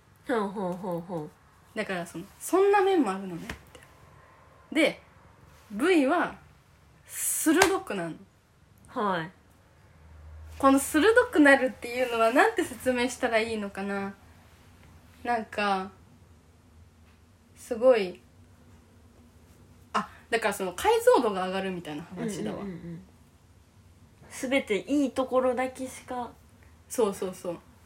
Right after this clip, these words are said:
Speaker 2: う。
Speaker 1: ないのに、全てすごい揃ってる。
Speaker 2: 歯を研いでる人みたいな。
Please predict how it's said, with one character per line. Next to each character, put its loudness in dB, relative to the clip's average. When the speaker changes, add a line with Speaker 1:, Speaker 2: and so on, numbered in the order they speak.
Speaker 2:
う。 -6
Speaker 1:
な 2
い -2
の -4
に、 -10
全 -10
て -4
す -12
ご -16
い -14
揃 -12
っ -10
て -18
る。 -14
Speaker 2:
歯 8
を 6
研 8
い 8
で 6
る -2
人 -8
み -6
た -10
い -12
な。 -16